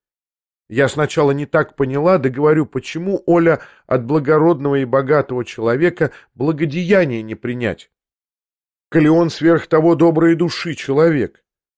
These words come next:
Нахмурилась она на меня. «Нет, — говорит, — маменька, это не то. Не благодеяние нужно, а гуманность его, — говорит, — дорога. А деньги так даже лучше бы было нам и совсем не брать, маменька.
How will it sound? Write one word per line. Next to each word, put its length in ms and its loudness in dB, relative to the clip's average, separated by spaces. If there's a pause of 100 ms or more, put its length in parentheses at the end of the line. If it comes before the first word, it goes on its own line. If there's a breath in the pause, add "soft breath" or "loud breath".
(440)
Нахмурилась 880 -2
она 260 -6
на 80 -12
меня. 400 -8
«Нет, — 300 -2
говорит, — 340 -2
маменька, 640 -2 (580)
это 200 -2
не 160 -2
то. 640 0 (1080)
Не 140 -2
благодеяние 1120 0
нужно, 640 -8 (440)
а 120 0
гуманность 1000 -2
его, — 300 -2
говорит, — 460 -2
дорога. 720 0 (520)
А 120 0
деньги 440 -2
так 200 -12
даже 300 0
лучше 380 -8
бы 160 -6
было 280 -2
нам 260 -2
и 120 -12
совсем 540 -4
не 100 -4
брать, 380 0
маменька. 640 -8